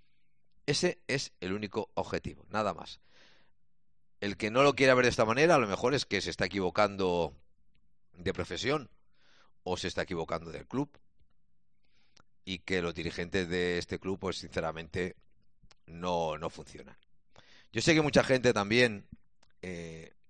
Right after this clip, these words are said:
hay una parte de, de afición que está arrepentida ahora de, de haberle dado el poder a, a Chen.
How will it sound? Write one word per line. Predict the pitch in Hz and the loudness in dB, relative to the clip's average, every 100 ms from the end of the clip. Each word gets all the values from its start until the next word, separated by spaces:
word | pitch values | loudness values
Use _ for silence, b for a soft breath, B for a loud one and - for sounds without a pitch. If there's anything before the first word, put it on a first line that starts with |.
| _ - | _ -16
hay | - 87 | -10 -6
una | 80 | -4
parte | 85 107 - 101 95 | 4 4 4 0 0
de, | 85 82 | -2 -4
de | 80 | -6
afición | 82 85 - 110 107 101 101 - b b b b b b - | -8 -6 0 2 0 -4 -16 -20 b b b b b b -10
que | - 104 98 98 98 - | 0 2 2 2 0 -2
está | 95 - | -4 2
arrepentida | 110 123 101 87 123 117 | 4 4 2 -2 0 4
ahora | 107 139 82 - - - - | 6 6 2 -4 -20 -20 -20
de, | 82 85 85 85 80 80 80 78 80 _ - - _ - - | -20 -10 -6 -6 -6 -8 -8 -10 -14 _ -20 -20 _ -20 -20
de | - 85 | -6 -4
haberle | 92 95 | 0 0
dado | 95 95 | 2 0
el | 87 | 0
poder | 92 90 104 80 - - - _ _ - | -2 0 0 -2 -14 -20 -20 _ _ -4
a, | 87 87 82 80 78 | 0 0 0 -2 -4
a | 82 | -6
Chen. | - 78 | -4 -8